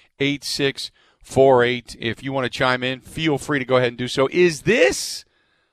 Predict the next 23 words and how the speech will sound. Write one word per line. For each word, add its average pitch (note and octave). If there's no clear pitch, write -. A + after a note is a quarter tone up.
by E3
chance? -
Is B2
this D3+
by F3
chance -
a A#2
trap C3+
game G2
for F#2
the F#2
Green F#2
Bay F2+
Packers? F2
Is D3+
there F3
any B3+
nervousness G3+
at E3+
all G3
regarding A2
this E2
game? -